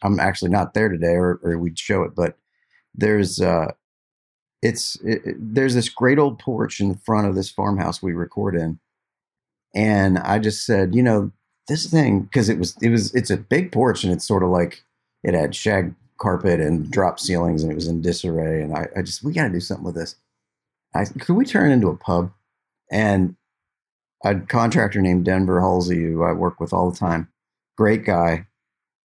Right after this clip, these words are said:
He's a genius. He's this guy from Georgia that builds all these things what, basically whatever we dream up, he builds.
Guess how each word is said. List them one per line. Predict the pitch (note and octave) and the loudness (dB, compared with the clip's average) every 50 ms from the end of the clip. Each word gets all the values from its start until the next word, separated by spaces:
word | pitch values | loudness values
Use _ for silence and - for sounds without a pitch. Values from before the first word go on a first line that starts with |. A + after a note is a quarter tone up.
| _ _ _ _ _ - | _ _ _ _ _ -12
He's | - - G#2+ G#2 F#2 F2 | -4 0 2 2 4 2
a | E2 | 0
genius. | D#2+ D#2 F2 F#2+ F2+ F2+ F2 D#2 D2+ D#2+ E2+ - - - - _ - | 0 0 2 2 2 4 2 2 0 -2 -4 -4 -8 -10 -12 _ -6
He's | F#2 F2+ F2 | -4 -2 0
this | F2+ F2+ F2 - - _ _ _ _ _ _ _ _ _ _ _ _ _ _ _ - | 0 0 0 -2 -6 _ _ _ _ _ _ _ _ _ _ _ _ _ _ _ -2
guy | G#2+ G2 G2+ G#2+ | 0 0 0 0
from | G#2 - G#2+ F2+ | 0 0 0 2
Georgia | F#2 F#2+ F2+ F2+ F2 E2 E2+ E2 | 2 2 2 2 2 0 0 -2
that | D#2+ E2 D#2+ - | -2 -4 -4 -2
builds | - F#2 F2+ F#2 F2 E2+ - - - - | -2 -2 -2 -2 -2 -4 -8 -10 -8 -4
all | F2+ F2+ F2+ | -2 0 0
these | F2+ F2 F2 - | 0 0 -2 -2
things | - F2+ F2 F2+ F2 E2+ - - - - _ _ _ _ _ _ _ _ - | -2 -2 0 0 -2 -2 -4 -8 -14 -18 _ _ _ _ _ _ _ _ -10
what, | - F#2 A#2+ B2+ A#2+ F#2+ | -4 -2 0 0 2 2
basically | - D3 D#3+ E3 C3+ C3 C#3 | 2 2 2 2 2 2 4
whatever | B2+ C3 C3 B2+ B2+ | 4 4 4 4 2
we | A#2+ A#2+ | 2 2
dream | G#2+ G2+ A#2 A2+ A2 | 2 4 4 4 4
up, | G#2 F#2+ - | 4 2 0
he | G2 | -4
builds. | E2 D#2+ F#2 F2+ E2+ D#2+ E2 | -6 -4 -2 -2 -2 -4 -6